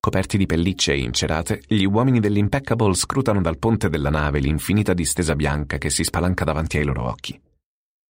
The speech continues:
Il giovane e inesperto capitano li ha condotti in uno stretto dove grandi lastre di ghiaccio galleggianti hanno inevitabilmente intrappolato la goletta.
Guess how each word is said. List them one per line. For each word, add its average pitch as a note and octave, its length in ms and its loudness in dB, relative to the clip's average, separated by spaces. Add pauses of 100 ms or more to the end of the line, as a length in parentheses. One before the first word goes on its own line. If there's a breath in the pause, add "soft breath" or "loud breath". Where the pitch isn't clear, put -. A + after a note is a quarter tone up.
(100)
Il D#2 200 -2
giovane C3 300 2
e A2+ 100 4
inesperto A2+ 440 2
capitano F#2+ 460 0
li D#2+ 100 2
ha C#2 80 0
condotti D2 460 0
in D2+ 60 0
uno C2+ 140 2
stretto - 460 -2
dove D#2 200 0
grandi D#2+ 280 -2
lastre D#2 380 -2
di C2+ 80 -2
ghiaccio D#2+ 360 -2
galleggianti D#2 680 -2
hanno F2+ 140 2
inevitabilmente E2+ 720 0
intrappolato C#2+ 580 -2
la C2+ 80 -2
goletta. D2+ 440 -4